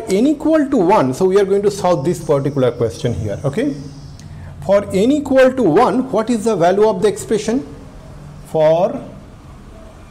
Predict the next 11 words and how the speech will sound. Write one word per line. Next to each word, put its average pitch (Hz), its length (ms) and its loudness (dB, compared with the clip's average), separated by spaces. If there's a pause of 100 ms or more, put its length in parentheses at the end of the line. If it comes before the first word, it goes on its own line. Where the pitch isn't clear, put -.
(1300)
n 220 300 0 (160)
equal 185 420 0
to 190 80 -2
one, 151 540 0 (380)
what 190 200 2
is 202 100 -2
the 196 100 4
value 160 300 4
of 180 160 4
the 180 80 2
expression? 190 640 -2